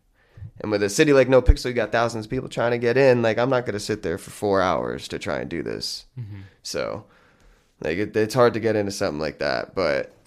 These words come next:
Speaker 2: Oh, you have to actually go to it, like, virtually?
Speaker 1: Virtually, yeah.
Speaker 2: Oh, and you have to sit on a virtual train?
Speaker 1: No, no, not a virtual train. It's just a
Speaker 2: Oh.
Speaker 1: loading screen.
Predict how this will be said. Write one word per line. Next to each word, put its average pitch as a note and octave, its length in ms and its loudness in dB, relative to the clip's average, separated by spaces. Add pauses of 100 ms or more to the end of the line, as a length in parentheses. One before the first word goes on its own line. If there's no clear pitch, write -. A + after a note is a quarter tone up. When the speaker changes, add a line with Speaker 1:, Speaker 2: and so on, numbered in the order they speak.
(380)
Speaker 2:
Oh, C3 80 0
you B2 80 -2
have B2 100 -4
to - 100 -4
actually B2 340 -8
go A2 180 -6
to G#2+ 100 -6
it, G2 220 -12
like, G#2 160 -14
virtually? G2+ 480 -12 (280)
Speaker 1:
Virtually, C#3 520 4
yeah. B2+ 260 -2
Speaker 2:
Oh, B2+ 120 -2
and A#2+ 80 -8
you A#2+ 60 -6
have A#2+ 60 -12
to A#2+ 60 -10
sit A#2+ 180 -6
on G#2+ 120 -6
a G2+ 40 -10
virtual G#2+ 300 -8
train? G2 340 -10
Speaker 1:
No, F3 220 10
no, D#3 160 10
not D3 180 10
a - 20 0
virtual B2+ 440 2
train. G#2+ 380 -2
It's G#2 160 -8
just G2 220 -8
a - 20 -4
Speaker 2:
Oh. G2+ 40 -2
Speaker 1:
loading G2+ 300 2
screen. G#2 480 -8